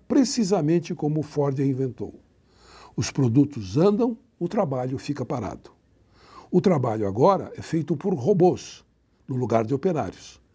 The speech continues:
sem problemas de greve, produtividade, fadiga, conflitos com a administração, sem chefes, muito mais eficiente, muito menos dispendioso.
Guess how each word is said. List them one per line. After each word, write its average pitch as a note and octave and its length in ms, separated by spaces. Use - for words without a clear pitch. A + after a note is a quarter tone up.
sem D#3 200
problemas A2+ 500
de F3 100
greve, F3 360
produtividade, D#3 920
fadiga, C#3+ 640
conflitos F3 580
com F3+ 120
a E3+ 40
administração, D3+ 800
sem F#3 260
chefes, - 680
muito C#3+ 300
mais G2 300
eficiente, F3+ 800
muito F3+ 280
menos D3 560
dispendioso. D3 840